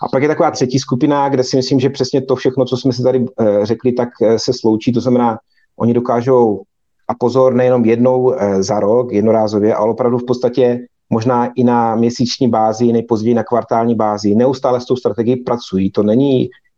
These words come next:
jednorázový definitivní akt. To je prostě neustále se vyvíjející, plovoucí systém nějakého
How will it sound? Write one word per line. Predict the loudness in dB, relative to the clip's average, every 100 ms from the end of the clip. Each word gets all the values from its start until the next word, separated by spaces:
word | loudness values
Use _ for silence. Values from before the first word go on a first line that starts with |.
| -2
jednorázový | 0 2 2 2 0 0 0 2
definitivní | 0 0 -2 0 0 0 0
akt. | -4 -4 -12 -18 -20 _
To | -2
je | 0
prostě | 0 -4 0 0 0 -6 _ _ 0
neustále | 2 0 0 -2 -2
se | -2 -2
vyvíjející, | 0 2 4 2 2 2 2 0 -4 -4 -2
plovoucí | 0 2 0 0 -2
systém | 0 -2 0 0 2
nějakého | 2 0 0 0 0 -2